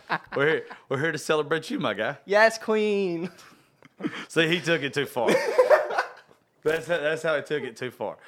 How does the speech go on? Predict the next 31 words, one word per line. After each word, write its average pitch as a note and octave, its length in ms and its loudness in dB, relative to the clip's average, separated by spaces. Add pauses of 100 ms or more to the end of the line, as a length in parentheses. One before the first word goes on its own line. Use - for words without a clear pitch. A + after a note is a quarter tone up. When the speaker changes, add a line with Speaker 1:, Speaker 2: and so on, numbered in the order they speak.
(360)
Speaker 1:
Um, C#3 400 0
oh, - 20 -18 (800)
that's A2+ 320 -4
funny F#2 260 -6
to E2+ 100 -12
me. F2 280 -6 (160)
We E3+ 120 0
love C3+ 220 0
our A2 140 0
gays. F#2 380 -2 (120)
That's C#3 220 -2
why E3 80 2
we D3+ 140 0
can B2+ 160 -8
joke. B2 260 -2
If A#2+ 100 -4
anybody F#3+ 500 -2
would D#3+ 140 -6
like D3+ 280 -2
to, D3 100 -8
we've D#3 220 -8
had E3 180 -4
gay D#3 200 0
people D3+ 300 -8
on C3+ 160 -2
this C#3 160 -6
show F3+ 200 -2
several G2 320 -4
times. F2+ 340 -6 (360)
Uh, G#2+ 440 -2 (380)
yeah, G#3 220 -6